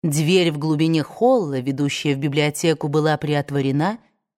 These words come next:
и она бесшумно проскользнула туда. Она подождет здесь, пока Эшли проводит гостей,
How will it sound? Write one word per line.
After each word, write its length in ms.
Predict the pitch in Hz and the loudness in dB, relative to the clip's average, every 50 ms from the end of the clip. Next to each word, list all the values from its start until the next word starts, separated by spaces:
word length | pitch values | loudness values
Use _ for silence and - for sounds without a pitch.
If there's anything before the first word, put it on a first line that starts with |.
| _ - | _ 2
и 80 | 214 | 4
она 200 | 214 247 294 349 | 6 6 6 6
бесшумно 680 | 262 233 262 - - - - - 269 269 269 262 254 254 | 4 2 2 0 -2 -2 -2 0 2 4 4 4 4 2
проскользнула 1000 | 262 - 247 226 - - - 254 226 240 196 - 240 247 247 208 156 131 131 | 0 -2 -4 -4 -2 -2 -2 -2 -2 -2 0 2 2 4 2 2 -2 -6 -8
туда. 500 | 127 - - 143 135 131 143 113 113 - - _ _ _ _ _ _ _ _ _ - | -10 -10 -12 -14 -10 -8 -8 -8 -8 -10 -16 _ _ _ _ _ _ _ _ _ -4
Она 220 | 156 151 147 156 | 0 0 0 0
подождет 480 | - 170 143 156 151 147 143 165 156 131 | 0 -2 -2 -2 -2 -2 -2 -2 -2 -4
здесь, 420 | 135 139 - 254 233 - - - _ _ _ _ _ _ | -4 -4 -4 -2 -2 -4 -8 -10 _ _ _ _ _ _
пока 440 | - 156 - 170 170 180 180 180 175 | -4 -2 0 2 2 2 4 2 0
Эшли 260 | 147 - - 170 156 | 0 -2 -2 -4 -2
проводит 460 | 147 175 170 165 160 165 160 160 143 | 2 2 2 2 2 2 0 0 0
гостей, 600 | 143 156 151 - - - - 302 294 285 269 - | 0 -2 -2 -2 -4 -2 2 2 2 2 0 -4